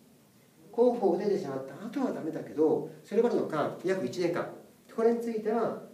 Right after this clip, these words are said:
出してもいいんだぞっていう構成を取ったんだよね。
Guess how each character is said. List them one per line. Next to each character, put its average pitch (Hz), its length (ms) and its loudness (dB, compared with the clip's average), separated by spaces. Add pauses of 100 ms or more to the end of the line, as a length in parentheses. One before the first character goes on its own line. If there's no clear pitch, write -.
出 185 100 2
し 196 120 0
て - 60 0
も - 200 -4
い 190 80 -4
い 185 100 2
ん 139 120 0
だ - 100 -6
ぞ 202 240 0
っ - 20 -8
て 165 100 -2
い - 100 -4
う - 40 -8
構 127 140 0
成 123 140 -2
を 113 80 0
取 131 140 -8
っ 131 40 -8 (100)
た - 80 -10
ん - 140 -12
だ - 80 -18
よ - 100 -16
ね。 - 320 -8